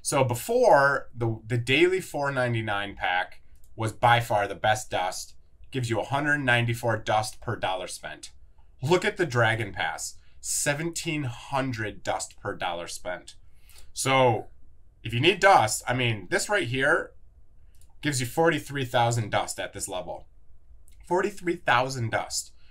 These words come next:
Obviously, it's gonna take you a while to unlock those rewards. Uh, and the next thing I need to check is if you can actually unlock all of them. I would assume you can, but, um, I will do a dragon run right now 'cause I'm curious how many points you get.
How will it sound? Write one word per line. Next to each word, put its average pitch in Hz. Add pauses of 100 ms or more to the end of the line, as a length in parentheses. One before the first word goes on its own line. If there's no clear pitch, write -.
(200)
Obviously, 170
it's 151
gonna 139
take 123
you 127
a 117
while 110
to -
unlock 104
those 101
rewards. 98 (260)
Uh, 101
and 117
the 117
next 180
thing 117
I 104
need 104
to 101
check 98
is 101
if 147
you 175
can 151
actually 120
unlock 104
all 92
of 90
them. 82
I 113
would 104
assume 165
you 143
can, 127 (320)
but, 113
um, 104
I 123
will 196
do 160
a 131
dragon 131
run 131
right 120
now 110 (200)
'cause 127
I'm 113
curious 220
how 147
many 151
points 123
you 98
get. 80